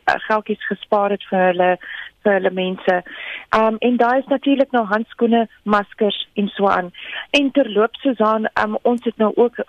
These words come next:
verneem dat daar heelwat, ehm, ondernemings is wat eintlik 'n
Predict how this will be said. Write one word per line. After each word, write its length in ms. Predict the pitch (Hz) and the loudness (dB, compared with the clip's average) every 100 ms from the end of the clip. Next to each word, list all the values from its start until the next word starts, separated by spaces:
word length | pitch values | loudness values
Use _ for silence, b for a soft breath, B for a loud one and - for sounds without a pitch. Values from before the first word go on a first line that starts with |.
| - | -4
verneem 400 | 233 214 220 220 | -2 0 0 0
dat 140 | 214 | 0
daar 200 | 202 202 190 | 0 -2 -2
heelwat, 540 | 196 233 370 302 277 - | 0 2 2 0 -2 -4
ehm, 220 | 190 185 | -4 -2
ondernemings 560 | - 208 196 196 202 - 202 | 0 0 0 2 0 0 -4
is 80 | - | -2
wat 180 | 190 - | -4 -2
eintlik 340 | 233 226 240 | -2 0 -2
'n 140 | 214 | -2